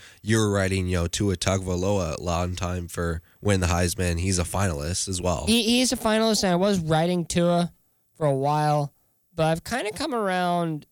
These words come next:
Speaker 2: on, on Kyler Murray just simply because of how well O U has done offensively.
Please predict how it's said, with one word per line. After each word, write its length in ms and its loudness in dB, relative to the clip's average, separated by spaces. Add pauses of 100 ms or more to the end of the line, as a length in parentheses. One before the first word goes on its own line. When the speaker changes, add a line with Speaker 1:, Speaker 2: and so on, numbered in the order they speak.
(160)
Speaker 2:
on, 540 -2
on 480 -2
Kyler 400 2
Murray 400 0 (420)
just 380 -2
simply 380 -2
because 300 -2
of 80 -4
how 260 0
well 340 2
O 220 0
U 260 -2
has 220 -2
done 260 -2
offensively. 680 -10